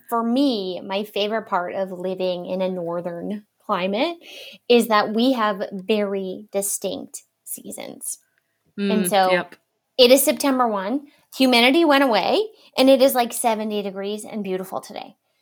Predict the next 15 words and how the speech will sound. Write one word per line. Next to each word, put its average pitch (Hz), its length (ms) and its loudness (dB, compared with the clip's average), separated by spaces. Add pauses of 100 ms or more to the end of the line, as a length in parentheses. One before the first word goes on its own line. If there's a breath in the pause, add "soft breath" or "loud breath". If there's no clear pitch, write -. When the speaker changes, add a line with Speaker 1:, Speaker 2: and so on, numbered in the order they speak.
(300)
Speaker 1:
Um, 190 460 -2 (180)
Speaker 2:
Ugh. 262 200 -6
Speaker 1:
this 247 280 6
whole 269 380 8
month, 262 400 2
it 240 80 -2
was, 233 140 0
like, 214 240 -4
ninety 233 680 -2
and 196 340 -6 (360)
eighty 247 200 0
percent 226 300 -4
humidity 196 420 -4
and 190 120 -8
just 180 240 -12